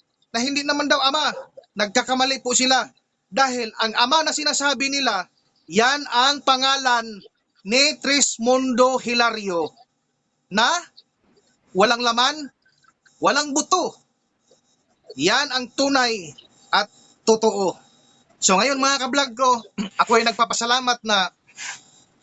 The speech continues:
mayroon kaming natulungan na tao na gustong gumaling na sa karamdaman. Marami na siyang pinupuntahan pero wala pa ring pagbabago. At ito ay natagpuan niya ang Trismundo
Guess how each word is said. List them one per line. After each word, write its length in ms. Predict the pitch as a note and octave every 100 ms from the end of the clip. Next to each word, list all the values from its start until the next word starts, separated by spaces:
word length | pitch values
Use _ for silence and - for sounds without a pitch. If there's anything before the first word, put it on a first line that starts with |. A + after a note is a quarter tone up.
| _ _ _ -
mayroon 300 | F#3 A3 A3
kaming 240 | A3 A3+
natulungan 720 | A3 G#3 A3+ C#4 B3+ A#3+ G#3+ F3+ _ _ _ _ _ -
na 120 | F3+
tao 480 | B3+ C4+ B3+ A3+ G3 _ _
na 320 | - F#3+ G3 F#3+
gustong 440 | G3+ - - C#4 C4+ B3 G#3+ F3 - _ - -
gumaling 440 | E3 A3+ C4 C4+ C4
na 120 | C4+
sa 100 | -
karamdaman. 560 | G#3+ A3+ G#3+ A#3 A#3 G#3
Marami 380 | F#3+ G3+ G#3
na 80 | G3+
siyang 200 | F#3+ G3
pinupuntahan 600 | F#3 F#3 F3+ F3+ F#3 F#3
pero 280 | E3+ F3 F3
wala 200 | F3 F3+
pa 160 | F3 E3+
ring 320 | E3+ E3+ D#3 _ _ _
pagbabago. 720 | E3+ D3 D#3+ A3 G3+ F3 - _ _ _ -
At 160 | F3
ito 200 | G3+ G3
ay 120 | G3 F3+
natagpuan 500 | F3 E3+ - F#3 F3+
niya 120 | E3+
ang 80 | E3+
Trismundo 600 | E3+ F#3 A3+ G#3+ G3+